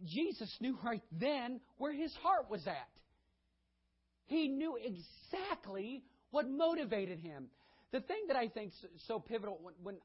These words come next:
I think of casting the net, and I think of fishing, I think of right away, Simon Peter must have stood back in the crowd and was one of those spectators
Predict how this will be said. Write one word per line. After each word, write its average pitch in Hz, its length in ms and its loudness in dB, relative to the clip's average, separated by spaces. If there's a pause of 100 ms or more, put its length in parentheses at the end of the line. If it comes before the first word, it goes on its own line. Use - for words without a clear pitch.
I 262 280 0 (100)
think 220 200 -6 (100)
of 170 260 -2 (420)
casting 220 640 -2
the 185 80 -2
net, 170 400 -4 (720)
and 202 100 2
I 240 120 2
think 220 240 -4
of 190 100 0 (120)
fishing, 165 500 -2 (1160)
I 247 120 4
think 254 240 -2
of 190 240 6 (640)
right 269 240 6
away, 214 520 2 (260)
Simon 277 260 2
Peter 262 200 -4
must 220 240 -4
have 170 180 -10
stood 202 220 0
back 220 260 2
in 202 80 -4
the 165 80 -6
crowd 202 480 2 (360)
and 208 160 2
was 196 140 0
one 240 180 -4
of 240 60 -2
those 220 220 0
spectators 190 840 -2